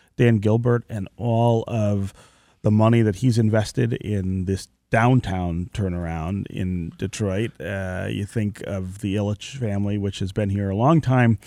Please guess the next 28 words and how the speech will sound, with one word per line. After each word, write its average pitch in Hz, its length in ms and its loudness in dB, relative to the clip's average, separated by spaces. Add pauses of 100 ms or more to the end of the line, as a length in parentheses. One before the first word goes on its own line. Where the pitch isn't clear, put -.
(320)
sort - 180 -2
of 98 220 0
up 139 160 0
and 110 100 6
down 110 480 4 (340)
investing 107 540 4
sometimes, 101 680 -2
other 98 300 0
times 95 340 -2
just 98 220 -6
kinda 98 220 -2
holding 95 300 0
on 104 180 2
to 101 60 0
stuff, 98 300 -4
waiting 104 280 2
for 101 120 -4
things 98 280 -2
to 110 100 -6
get 95 240 -4
better, 143 380 6 (360)
but 139 200 2
certainly 139 440 2
fixtures - 760 -2
on 101 220 -2
that 98 220 -4
local 104 280 -4
development 95 560 -4